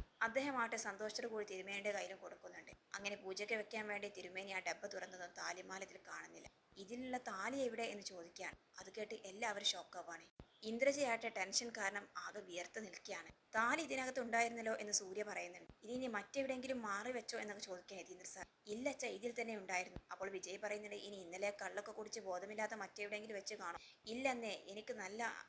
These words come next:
ബോധമുണ്ട്" എന്ന് പറയണ്ട അവനെ. "ഞാൻ ഇപ്പോൾ ശരിയാക്കി തരാം. ഇതാരാണ് എടുത്തത് എന്ന് എനിക്കറിയാം. ഈ വിവാഹത്തിന് പങ്കെടുക്കാതെ മാറി നിൽക്കുന്ന ഒരാളുണ്ട്,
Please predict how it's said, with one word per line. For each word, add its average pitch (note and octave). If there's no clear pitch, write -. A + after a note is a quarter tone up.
ബോധമുണ്ട്" F#3+
എന്ന് F#3
പറയണ്ട F3
അവനെ. D#3+
"ഞാൻ A3+
ഇപ്പോൾ B3
ശരിയാക്കി G3
തരാം. -
ഇതാരാണ് A3
എടുത്തത് G3+
എന്ന് F#3+
എനിക്കറിയാം. E3
ഈ A3
വിവാഹത്തിന് A3
പങ്കെടുക്കാതെ G#3+
മാറി F#3+
നിൽക്കുന്ന A3
ഒരാളുണ്ട്, G#3